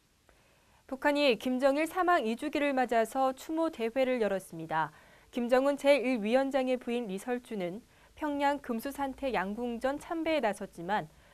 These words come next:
고모의 김경희는 공식 행사에 모두 불참했습니다.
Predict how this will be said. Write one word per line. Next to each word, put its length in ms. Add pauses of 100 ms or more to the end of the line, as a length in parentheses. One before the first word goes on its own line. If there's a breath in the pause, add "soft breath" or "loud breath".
고모의 380
김경희는 800
공식 400
행사에 320
모두 240
불참했습니다. 880